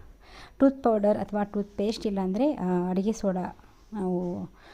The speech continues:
ಅಡುಗೆ ಸೋಡಾ ಕೂಡ ನಾವು ಹಾಕಿ ಕ್ಲೀನ್ ಮಾಡ್ಕೊಬೋದು. ನಾನು ನಿಮಗೆ, ಆ, ವಾಶ್ ಮಾಡೋ ವಿಡಿಯೋ ಹಾಕಿಲ್ಲ, ಪಾತ್ರೆ ಹೇಗೆ ತೊಳೆಯೋದು ಅಂತ. ಈ ಥರ, ಆ, ತೊಳೆದಾದ್ಮೇಲೆ ಒಂದು ಟಿಶ್ಯೂನಲ್ಲಿ ಕ್ಲೀನಾಗಿ, ಆ,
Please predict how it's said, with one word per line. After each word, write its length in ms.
ಅಡುಗೆ 200
ಸೋಡಾ 260
ಕೂಡ 220
ನಾವು 260
ಹಾಕಿ 360
ಕ್ಲೀನ್ 280
ಮಾಡ್ಕೊಬೋದು. 520
ನಾನು 180
ನಿಮಗೆ, 520
ಆ, 220
ವಾಶ್ 340
ಮಾಡೋ 180
ವಿಡಿಯೋ 200
ಹಾಕಿಲ್ಲ, 380
ಪಾತ್ರೆ 340
ಹೇಗೆ 120
ತೊಳೆಯೋದು 400
ಅಂತ. 180
ಈ 40
ಥರ, 120
ಆ, 360
ತೊಳೆದಾದ್ಮೇಲೆ 640
ಒಂದು 160
ಟಿಶ್ಯೂನಲ್ಲಿ 680
ಕ್ಲೀನಾಗಿ, 720
ಆ, 60